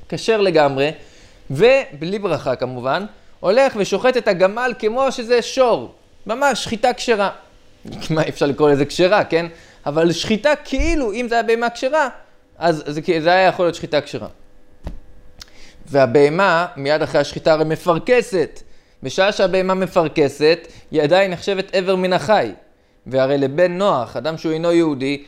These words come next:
אסור לו מדין התורה לאכול איבר מן החי, ולישראל, מדין תורה זה מותר. עכשיו, אה, אה,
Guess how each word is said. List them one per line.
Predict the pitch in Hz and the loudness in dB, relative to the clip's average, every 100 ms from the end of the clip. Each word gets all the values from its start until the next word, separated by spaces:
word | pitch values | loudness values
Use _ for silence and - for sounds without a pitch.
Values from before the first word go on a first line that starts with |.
| - | -12
אסור | 127 202 226 | -4 0 2
לו | 220 | 2
מדין | 190 170 185 | 0 -2 -2
התורה | 165 165 165 | 0 4 4
לאכול | 160 156 147 160 | 4 2 0 0
איבר | 151 147 | 0 0
מן | 143 139 | 0 -2
החי, | 123 139 113 | 2 2 2
ולישראל, | 110 131 135 - 180 254 240 214 - - | 2 -2 -2 2 2 4 2 0 -10 -12
מדין | 143 170 208 | -4 0 0
תורה | 208 202 220 | 2 2 2
זה | 185 | 2
מותר. | 175 170 175 123 95 - _ _ - _ _ - _ - - - | -6 -2 0 0 -4 -14 _ _ -20 _ _ -20 _ -20 -20 -12
עכשיו, | - 147 104 - - - - - 123 | 0 2 0 -8 -20 -20 -20 -10 -4
אה, | 117 - | -2 0
אה, | 110 104 | 0 2